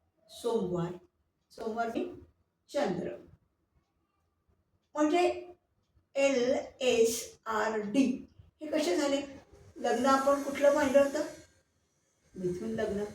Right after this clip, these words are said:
म्हणून बुध आला. दुसरं प-, प-, चंद्र कोणाच्या, अ, नक्षत्रात?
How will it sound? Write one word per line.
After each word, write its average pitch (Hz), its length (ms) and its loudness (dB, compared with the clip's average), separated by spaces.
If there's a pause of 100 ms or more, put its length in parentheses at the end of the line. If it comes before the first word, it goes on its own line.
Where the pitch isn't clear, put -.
(260)
म्हणून 196 320 -4
बुध 180 240 0
आला. 196 320 0 (680)
दुसरं 247 320 2
प-, 277 400 6
प-, - 160 0
चंद्र 262 360 0
कोणाच्या, 277 360 4
अ, 254 580 2
नक्षत्रात? 247 600 -4